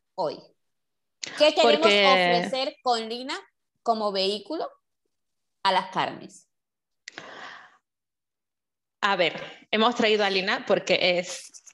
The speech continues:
Speaker 2: mi agente y vaya por delante que es la mejor agente del universo. Y yo creo que para las carnes es muy importante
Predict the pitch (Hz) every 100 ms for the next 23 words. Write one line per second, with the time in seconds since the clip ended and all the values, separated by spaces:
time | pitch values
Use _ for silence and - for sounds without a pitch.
0 | - 196 202 185 202 - 196 190 214 254
1 | 196 175 175 170 185 180 185 190 185 202
2 | 170 165 - 180 - 175 - 185 190 196
3 | 170 196 180 165 - 220 - - - -
4 | - 247 269 320 330 277 240 214 - 214
5 | 208 - 214 294 320 277 247 247 277 269
6 | 233 208 196 202 330